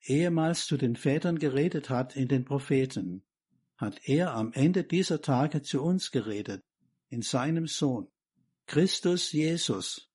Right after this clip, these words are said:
Versteht ihr? Es ist der Heilige Geist, der den Besitz übernimmt oder den Besitz über die Gemeinde übernimmt, um Christus in der Gemeinde wirken zu lassen. Dann werdet ihr so, wie er gewesen ist.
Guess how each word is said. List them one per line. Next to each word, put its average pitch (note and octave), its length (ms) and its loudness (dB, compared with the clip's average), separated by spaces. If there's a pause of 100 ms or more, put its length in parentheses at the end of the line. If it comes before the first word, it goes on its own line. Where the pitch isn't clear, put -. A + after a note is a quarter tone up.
(500)
Versteht C3+ 560 0
ihr? D#3 420 0 (460)
Es D3+ 220 0
ist F#3 200 -2
der D3 160 0
Heilige D#3+ 440 -2
Geist, D#3 560 -4 (300)
der B2 100 0
den A#2+ 180 0
Besitz D#3+ 480 -2
übernimmt C3 720 0 (260)
oder C3+ 240 0
den C3+ 220 4
Besitz D#3+ 460 -2
über D3 160 0
die C#3 120 -2
Gemeinde C#3+ 500 2
übernimmt, G#2 720 -2 (360)
um B2 180 0
Christus E3+ 580 0
in D#3 100 2
der C#3 120 0
Gemeinde C3+ 580 2
wirken E3 340 0
zu C3 140 -2
lassen. G#2 560 -4 (600)
Dann E3+ 340 2
werdet D#3+ 340 2
ihr C#3+ 140 2
so, E3+ 340 0
wie C#3+ 140 0
er E3 180 4
gewesen D#3+ 540 -2
ist. G2 420 -10